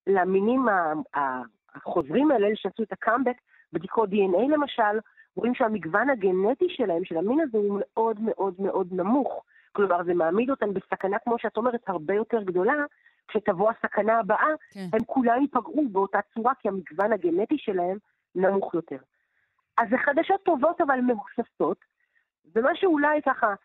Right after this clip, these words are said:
Speaker 1: נשאיר פתח לאיזושהי תקווה, מה שהחוקרים כן מנסים לגלות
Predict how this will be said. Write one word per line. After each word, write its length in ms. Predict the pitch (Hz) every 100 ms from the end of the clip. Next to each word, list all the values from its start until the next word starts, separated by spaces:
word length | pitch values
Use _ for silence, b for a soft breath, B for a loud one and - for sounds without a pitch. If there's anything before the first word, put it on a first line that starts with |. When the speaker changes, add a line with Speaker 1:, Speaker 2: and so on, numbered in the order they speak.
| b _
Speaker 1:
נשאיר 300 | 190 - 285 -
פתח 340 | 262 - 311
לאיזושהי 520 | 269 214 - 269 - 247
תקווה, 400 | 226 - 381 320 359 - _ _ _ _ 202
מה 120 | 233
שהחוקרים 460 | 285 - - 254 240
כן 200 | - 233
מנסים 400 | 330 339 - 226
לגלות 360 | 202 185 196